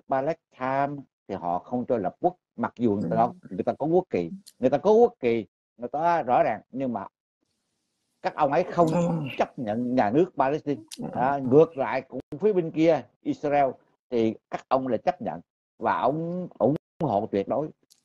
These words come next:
Speaker 1: Chính vì cái chỗ đó,
Speaker 2: Ừ.
Speaker 1: những người dân Palestine á,
Speaker 2: Ừ.
Speaker 1: họ thù hận, họ bị ức chế, tất nhiên là họ không thích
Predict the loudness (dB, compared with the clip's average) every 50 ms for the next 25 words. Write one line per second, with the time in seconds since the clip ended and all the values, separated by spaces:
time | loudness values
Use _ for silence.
0 | _ _ 2 2 4 4 2 4 6 6 6 6 4 2 0 0 2 2 2 4
1 | 4 2 0 0 0 2 2 2 2 4 4 6 6 8 6 6 4 2 0 -2
2 | -4 -6 _ -6 -4 -4 -4 -6 _ _ -10 -8 -8 -8 -10 -12 -14 _ -10 -8
3 | -6 -6 -4 -4 0 0 2 2 0 -2 -4 -2 0 0 2 0 0 -2 -2 -4
4 | -4 -6 -10 -12 _ _ _ -20 _ _ _ _ _ _ _ _ _ _ 2 2
5 | 4 4 4 4 4 2 2 _ 6 6 6 6 2 _ _ _ _ _ _ _
6 | -8 -8 -8 _ _ _ _ _ _ _ -8 -8 -6 -6 -4 -4 -4 -4 -6 -10
7 | _ _ _ _ _ _ _ -2 0 0 0 -2 -4 -6 -6 -6 -8 _ 0 0
8 | 0 0